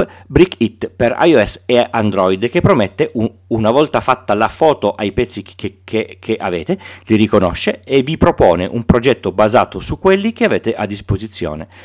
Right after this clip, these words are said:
Il, dal video di presentazione pare magica, il link sta nelle note dell'episodio, ma se cercate Brick It nello store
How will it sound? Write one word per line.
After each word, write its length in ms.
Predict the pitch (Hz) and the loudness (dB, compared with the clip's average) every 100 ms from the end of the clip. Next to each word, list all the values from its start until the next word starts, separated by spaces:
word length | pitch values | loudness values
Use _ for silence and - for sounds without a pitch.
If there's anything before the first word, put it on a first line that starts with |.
| - - - _ _ _ _ | -20 -20 -20 _ _ _ _
Il, 280 | 135 143 139 | -2 -2 -2
dal 220 | 139 135 | 2 2
video 260 | 131 180 135 | 4 2 2
di 120 | 120 | 2
presentazione 600 | 127 123 151 208 135 110 | 0 0 0 0 0 -2
pare 220 | 107 101 | 2 2
magica, 520 | 92 87 82 90 107 - | 2 0 -4 -4 -6 -6
il 120 | 170 | -6
link 280 | 139 123 190 | -2 -2 -2
sta 140 | - | 0
nelle 180 | 123 151 | 0 0
note 320 | 151 98 107 113 | 0 0 -2 -4
dell'episodio, 680 | 104 95 95 90 78 76 - - - | -2 -2 -4 -8 -8 -8 -12 -14 -12
ma 120 | 113 | -6
se 100 | 110 | -4
cercate 400 | 139 147 127 - | -4 0 0 0
Brick 340 | 95 151 156 - | 0 2 2 0
It 420 | - 73 - 95 - | -6 -6 -6 -6 -4
nello 200 | 113 110 | -2 -2
store 460 | - 143 107 101 | 2 4 4 0